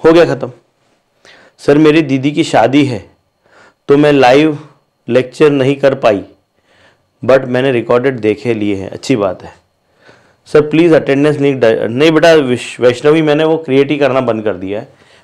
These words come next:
मैंने एक ही दिन create किया वो, क्योंकि वो क्या होता है, मैं पढ़ाना छोड़ के उसके ऊपर बोलते रहता हूँ, उसके ऊपर मैं बोलते रहता हूँ।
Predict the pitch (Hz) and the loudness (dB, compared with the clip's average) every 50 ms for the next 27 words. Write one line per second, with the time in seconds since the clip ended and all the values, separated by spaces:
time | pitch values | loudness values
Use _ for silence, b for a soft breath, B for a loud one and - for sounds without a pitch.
0 | b b 120 127 131 127 123 123 139 143 131 135 139 131 - 117 120 123 113 - | b b -4 -2 0 -2 -2 -2 -4 -4 -4 -4 -4 -4 -4 -2 -2 -2 -4 -6
1 | - 123 117 117 117 135 165 - B B B B B B B - 139 131 139 165 | -6 -2 -2 -2 -2 -4 -6 -12 B B B B B B B -2 0 0 2 2
2 | 165 160 156 160 170 165 156 135 123 147 143 147 156 151 - 131 123 123 135 151 | 2 2 2 2 4 4 4 4 2 0 0 -2 -2 0 2 4 4 4 4 2
3 | 147 147 131 123 127 131 143 156 151 143 131 - - 156 139 156 151 139 123 117 | 0 0 2 2 2 2 2 0 0 0 0 0 0 0 0 0 0 0 0 -2
4 | 110 95 - 104 101 - - - 87 - _ _ _ _ _ _ _ _ _ _ | 0 0 -2 -2 -2 -4 -8 -14 -20 -20 _ _ _ _ _ _ _ _ _ _
5 | _ _ _ _ _ _ _ _ _ - 127 120 - - 165 151 160 160 156 160 | _ _ _ _ _ _ _ _ _ -6 -6 -2 0 2 2 4 4 2 2 2
6 | 156 139 127 120 110 131 135 113 110 - 110 107 101 | 2 0 0 0 0 -2 -2 -2 -4 -8 -10 -16 -18